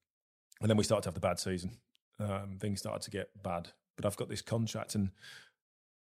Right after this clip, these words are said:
because of the England thing and everything else, there was loads of issues around image rights and tax issues and all these types of things. So the contract was effectively, was agreed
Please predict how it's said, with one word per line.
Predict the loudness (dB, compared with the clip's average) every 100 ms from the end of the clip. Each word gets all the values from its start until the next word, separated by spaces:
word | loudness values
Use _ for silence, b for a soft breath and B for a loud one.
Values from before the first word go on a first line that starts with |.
| _
because | 4 6
of | 8
the | 8
England | 8 8 8
thing | 8
and |
everything | 8 6 4
else, | 2 2
there | 2
was | 6
loads | 6 8 6
of | 2
issues | 4 4 4
around | 4 4
image | 4 4 4
rights | 2 2 -2 -2
and | -2
tax | 2 2 2 -2
issues | -2 2 2 2
and | 2
all | 4 4 4
these | 2 -2
types | 0 -2 -2
of | -2
things. | 0 2 0
So |
the | 0
contract | 4 4 4 2
was | 2
effectively, | 2 2 2 -4 -2 -2 -2 -6 _ _ _ _ _ _ _ _ _ _ _
was | -2
agreed | 0 4 4 4